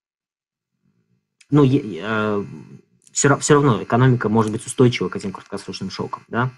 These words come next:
Вот. А второй момент — это проблема долгового кризиса, вот, фондовых рынков, финансов, но, э,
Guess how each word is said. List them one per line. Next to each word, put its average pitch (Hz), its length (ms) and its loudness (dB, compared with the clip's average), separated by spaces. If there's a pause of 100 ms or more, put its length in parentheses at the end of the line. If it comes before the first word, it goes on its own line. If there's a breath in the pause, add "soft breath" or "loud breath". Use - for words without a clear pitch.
(760)
Вот. 120 320 2
А 131 100 4
второй 160 380 4
момент — 143 440 0
это 117 200 -6
проблема 117 460 -2
долгового 107 540 0
кризиса, 113 680 -4 (200)
вот, 95 260 -10 (560)
фондовых 113 360 -2
рынков, 98 320 -8
финансов, 107 520 -6
но, 113 260 -4 (120)
э, 92 240 -16